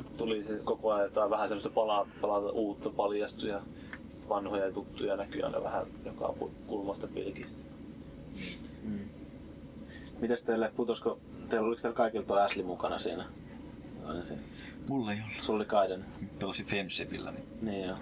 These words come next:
Speaker 3: siinä oli Keidani mukana.
Speaker 2: Joo, niin mitäs tykkäsitte Ashlin uudesta ulkonäöstä?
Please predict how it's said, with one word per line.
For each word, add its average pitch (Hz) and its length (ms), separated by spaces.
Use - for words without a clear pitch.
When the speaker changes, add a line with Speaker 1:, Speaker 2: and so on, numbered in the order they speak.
Speaker 3:
siinä - 280
oli - 80
Keidani 90 360
mukana. 98 280
Speaker 2:
Joo, 95 240
niin 101 260
mitäs 107 280
tykkäsitte 110 460
Ashlin 107 280
uudesta 98 320
ulkonäöstä? 90 500